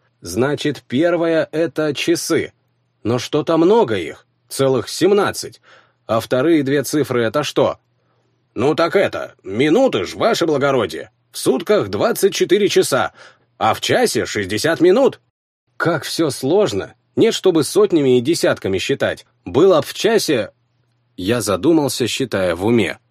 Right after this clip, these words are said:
«Сто минут, а в сутках четырнадцать с половиной часов. Ну или, не знаю, минуты длиннее сделать, чтобы ровно десять часов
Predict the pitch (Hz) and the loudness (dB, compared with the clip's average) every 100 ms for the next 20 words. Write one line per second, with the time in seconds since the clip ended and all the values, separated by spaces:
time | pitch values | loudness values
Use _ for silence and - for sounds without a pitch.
0 | _ _ _ - - - 190 247 190 123 | _ _ _ -18 -16 -2 0 4 4 4
1 | 120 - - _ _ 101 117 - 247 - | 0 -2 -16 _ _ -2 -2 0 0 0
2 | 180 110 - 143 147 247 214 - 131 123 | 0 -2 -2 -2 0 2 2 0 -2 0
3 | 120 123 208 139 104 - 127 113 _ - | 0 2 2 0 -2 -2 -4 -4 _ -20
4 | _ 127 214 240 190 180 156 135 160 170 | _ -4 -2 0 2 2 2 0 2 2
5 | 127 110 85 - _ _ 120 214 254 214 | 2 -2 -4 -10 _ _ 0 2 4 2
6 | 139 190 190 131 90 95 90 67 - _ | 4 4 4 2 0 -4 -6 -6 -14 _
7 | _ - - 175 180 220 165 151 202 175 | _ -6 0 2 2 2 2 0 0 -2
8 | 135 147 131 247 214 | -2 -4 2 2 2